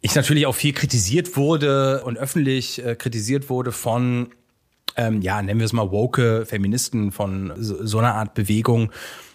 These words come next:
die, und das ist ja das Witzige, ja im Kern ganz viel von meinen Werten auch abdeckt, aber die mich da total öffentlich kritisiert oder für ihren Content gebraucht haben.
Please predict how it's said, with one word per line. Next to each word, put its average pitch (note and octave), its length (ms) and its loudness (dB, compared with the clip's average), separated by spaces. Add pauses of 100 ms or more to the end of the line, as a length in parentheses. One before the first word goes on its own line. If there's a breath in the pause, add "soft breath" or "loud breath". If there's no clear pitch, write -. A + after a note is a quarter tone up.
(220 loud breath)
die, B2+ 360 4 (120)
und D3 80 2
das B2 140 4
ist C#3 80 2
ja C#3+ 60 4
das A2+ 140 0
Witzige, A#2+ 680 0 (120)
ja B2 160 2
im A#2 220 -2
Kern C3 420 0
ganz B2+ 240 0
viel C3+ 260 4
von C3+ 140 0
meinen A#2+ 260 0
Werten B2 320 -2
auch G#2 200 -4
abdeckt, A#2 600 0
aber A2 160 0
die G#2+ 120 -2
mich A2+ 200 0
da A2 160 2
total A2 360 -2
öffentlich A2+ 380 0
kritisiert G#2 460 0
oder G#2+ 100 2
für - 140 -4
ihren C3+ 320 2
Content B2+ 460 0
gebraucht A2+ 440 -2
haben. G#2+ 300 -2